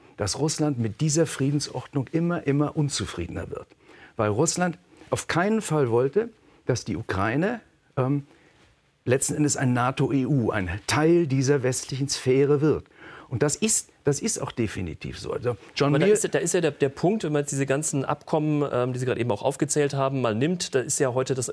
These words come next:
Speaker 2: davon ist ja jetzt nichts mehr wert am Ende des Tages.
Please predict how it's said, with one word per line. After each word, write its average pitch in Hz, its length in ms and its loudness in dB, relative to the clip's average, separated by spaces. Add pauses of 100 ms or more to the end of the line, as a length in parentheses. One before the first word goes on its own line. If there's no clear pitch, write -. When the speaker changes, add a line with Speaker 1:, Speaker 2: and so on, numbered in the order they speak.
(120)
Speaker 2:
davon 135 220 -2
ist 139 120 -2
ja 131 60 -2
jetzt 123 160 -6
nichts - 240 -2
mehr 113 160 2
wert 90 220 0
am 87 100 -4
Ende 78 160 -6
des - 160 -6
Tages. - 380 -8